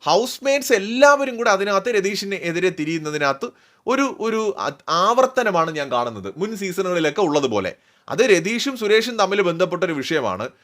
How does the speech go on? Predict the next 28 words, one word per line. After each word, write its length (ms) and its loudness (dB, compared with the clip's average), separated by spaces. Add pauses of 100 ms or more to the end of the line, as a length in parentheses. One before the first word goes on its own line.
(220)
മുഴുവൻ 500 2
കണ്ടസ്റ്റൻസും 680 0
എന്തിനാണ് 540 0
ഇതിൻ്റെ 240 0
പേരിൽ 260 2
ഇത്രയും 300 0
വികാരം 460 2
കൊള്ളുന്നതെന്ന് 380 -4
എനിക്ക് 200 -8
മനസ്സിലാവുന്നില്ല. 720 -2 (320)
ഇവർ 220 2
അവരുടെ 400 2
ഗെയിമിനെ 460 0
കുറിച്ച് 280 -4
എന്തുകൊണ്ടാണ് 520 0
ചിന്തിക്കാത്തതെന്നും 720 -4 (100)
എനിക്ക് 200 -6
മനസ്സിലാവുന്നില്ല. 680 -6 (360)
എത്ര 340 -4
കിട്ടിയാലും 420 0
നമ്മുടെ 220 -4
മനുഷ്യരെന്താണ് 640 -8
പഠിക്കാത്തത്? 640 -6 (320)
നിങ്ങൾ 160 -2
ഈ 40 -4
മുൻ 220 -4
സീസണുകളൊക്കെ 640 -4
കാണുന്നതല്ലേ? 560 -2